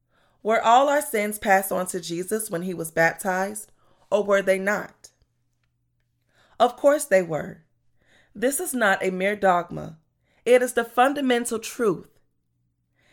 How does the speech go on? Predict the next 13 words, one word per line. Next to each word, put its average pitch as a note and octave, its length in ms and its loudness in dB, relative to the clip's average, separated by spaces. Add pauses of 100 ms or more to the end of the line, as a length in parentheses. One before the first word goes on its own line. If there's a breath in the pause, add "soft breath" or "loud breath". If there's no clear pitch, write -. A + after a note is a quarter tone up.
(160)
It A#3+ 100 2
is B3 140 -4
believing A#3+ 500 -2
in G3 160 -2
the F3+ 80 -2
written F#3 340 -6
word. E3+ 520 -4 (840)
It A#3 100 0
is A#3+ 140 -4
believing G#3+ 560 -2
in F#3 180 -2
the F#3 80 -6
truth. G3 500 -8